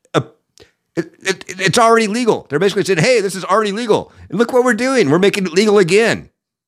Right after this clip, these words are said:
We're making it legal again, again." And then they bring drag queen in,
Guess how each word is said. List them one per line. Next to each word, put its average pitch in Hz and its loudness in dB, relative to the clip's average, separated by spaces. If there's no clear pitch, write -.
We're 127 -4
making 139 0
it 135 -2
legal 165 4
again, 190 4
again." 101 -4
And 123 4
then 170 4
they 165 4
bring 147 2
drag 139 2
queen 127 -2
in, 104 -2